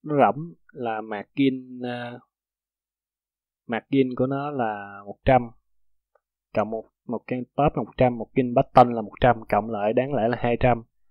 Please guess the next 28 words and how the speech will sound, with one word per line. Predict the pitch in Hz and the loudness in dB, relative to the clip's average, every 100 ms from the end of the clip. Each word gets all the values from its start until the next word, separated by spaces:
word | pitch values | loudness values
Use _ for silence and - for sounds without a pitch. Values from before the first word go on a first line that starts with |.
| _ - | _ -8
Nhưng | 127 123 | -4 -2
mà | 110 | 4
thật | - - | 4 4
ra | 135 127 120 | 0 0 2
cái | 139 | 0
này | 120 104 | -2 0
chỉ | 123 139 | 0 0
có | |
một | 127 - | -4 4
trăm | 123 123 120 | 6 6 4
thôi. | 120 113 - _ _ _ _ _ _ _ _ _ _ _ _ _ _ _ _ _ _ _ _ _ _ _ _ | 4 4 -2 _ _ _ _ _ _ _ _ _ _ _ _ _ _ _ _ _ _ _ _ _ _ _ _
Bằng | 113 104 107 | -8 -6 -2
chứng | 131 156 | -2 -2
là | 135 | -2
sao? | 113 117 110 | 2 2 2
Bằng | 104 104 | -2 0
chứng | 127 143 | 0 0
giả | 120 | 0
sử | 113 113 | 0 0
tôi | 131 | 0
set | 117 - 135 | 0 2 2
ở | 123 | 0
đây | 123 117 | 0 -2
margin | 113 - 120 117 | -4 -10 -10 -6
top | 120 135 - | -2 0 0
đi. | 113 - - - _ _ _ _ _ _ _ _ _ - | -6 -6 -16 -16 _ _ _ _ _ _ _ _ _ -2
Trăm | - 117 | -2 -2
đi. | 113 | -6